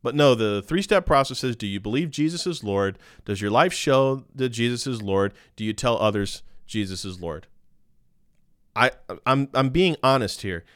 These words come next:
I just feel like this is a grab bag of stuff. And it was like, here's what we need to do.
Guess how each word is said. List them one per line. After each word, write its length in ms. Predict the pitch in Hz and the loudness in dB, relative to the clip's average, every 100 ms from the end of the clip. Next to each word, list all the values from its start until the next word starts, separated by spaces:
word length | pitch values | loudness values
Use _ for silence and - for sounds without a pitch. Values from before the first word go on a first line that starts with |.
| _ - | _ -2
I 120 | 123 | 0
just 200 | 160 185 | 2 2
feel 100 | 185 | 2
like 120 | 165 | 2
this 160 | 160 147 | 0 -4
is 80 | |
a 60 | 120 | -4
grab 400 | 98 113 120 127 | -2 2 4 4
bag 280 | 117 110 104 | 4 2 2
of 80 | 92 | -2
stuff. 600 | - - 92 82 - - _ _ _ _ | -4 -2 -2 -2 -14 -20 _ _ _ _
And 80 | 113 | -6
it 60 | |
was 160 | 107 101 | -4 -2
like, 220 | 104 95 87 _ _ _ _ _ - _ - - - - - _ _ _ _ _ _ _ _ _ _ _ _ _ | -2 -2 -6 _ _ _ _ _ -20 _ -14 -12 -12 -16 -20 _ _ _ _ _ _ _ _ _ _ _ _ _
here's 300 | 113 143 151 | -6 -2 -2
what 100 | 131 | -2
we 80 | 127 | -4
need 160 | 117 101 | -4 -4
to 60 | |
do. 240 | 90 71 | -8 -12